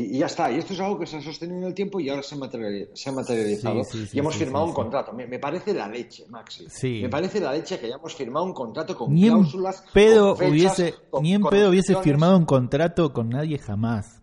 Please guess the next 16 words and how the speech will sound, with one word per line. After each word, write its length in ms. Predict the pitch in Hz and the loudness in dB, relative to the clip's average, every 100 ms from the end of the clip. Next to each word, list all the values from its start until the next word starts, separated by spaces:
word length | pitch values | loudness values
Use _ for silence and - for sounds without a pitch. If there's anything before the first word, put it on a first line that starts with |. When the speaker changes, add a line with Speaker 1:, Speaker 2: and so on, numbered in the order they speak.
| _ | _
Speaker 2:
Por 280 | 101 95 92 | -12 -10 -6
nada. 380 | 107 98 - - _ _ _ _ _ _ _ _ _ _ - | -6 -6 -12 -18 _ _ _ _ _ _ _ _ _ _ -16
Por 180 | 104 | -10
nada. 320 | 107 123 98 95 | -8 -8 -8 -8
Creo 180 | 117 123 | -4 -2
que, 160 | - - - - - - | -2 -6 -10 -16 -14 -8
a 240 | - 110 | -4 0
ver, 180 | 127 143 | 0 0
si 120 | 139 | 0
lo 160 | 127 123 | -2 0
pienso 580 | 160 175 - 147 139 151 | 0 0 0 0 0 0
bien, 540 | 170 196 180 180 190 | 0 0 0 0 -2
si 140 | 180 113 | -2 -6
lo 140 | 113 | -4
pienso 400 | 143 160 156 139 | -4 -4 -4 -4
bien, 400 | 127 151 160 165 | -2 -2 -2 -6